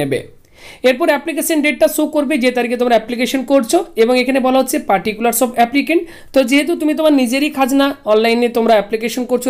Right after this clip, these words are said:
নিজের জমির খাজনার জন্য, তো সেক্ষেত্রে তোমরা সেখানে সেলফ অপশনটির উপর ক্লিক করবে। এরপর এখানে তোমার ফার্স্ট নেম, লাস্ট নেম এবং ফাদার্স নেম তোমাদেরকে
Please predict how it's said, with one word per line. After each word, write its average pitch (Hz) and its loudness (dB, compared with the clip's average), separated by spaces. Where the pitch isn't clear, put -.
নিজের 208 2
জমির 202 2
খাজনার 202 0
জন্য, 196 2
তো - -2
সেক্ষেত্রে 226 2
তোমরা 214 2
সেখানে 202 2
সেলফ 247 2
অপশনটির 233 -2
উপর 240 -2
ক্লিক 262 0
করবে। 269 2
এরপর 339 0
এখানে 339 4
তোমার 294 2
ফার্স্ট 254 0
নেম, 262 2
লাস্ট 185 0
নেম 294 0
এবং 202 0
ফাদার্স 285 2
নেম 262 0
তোমাদেরকে 220 -4